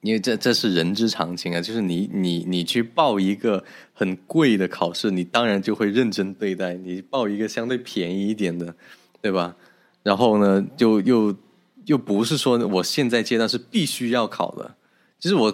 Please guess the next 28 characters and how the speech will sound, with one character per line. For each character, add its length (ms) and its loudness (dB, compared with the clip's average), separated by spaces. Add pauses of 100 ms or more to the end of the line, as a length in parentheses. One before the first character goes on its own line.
(100)
考 220 2
了 120 4
这 140 0
当 180 2
然 80 2
好， 220 0
但 140 2
是 80 0
不 160 -2
考 240 0
也 80 2
对 160 0
我 100 -2
现 160 -4
在 100 0
工 140 -2
作 100 2
没 160 0
什 120 -2
么 80 0
影 180 -2
响， 220 -4
至 120 -2
少 120 0
暂 200 2
时 140 -2
来 140 -4
说。 260 -10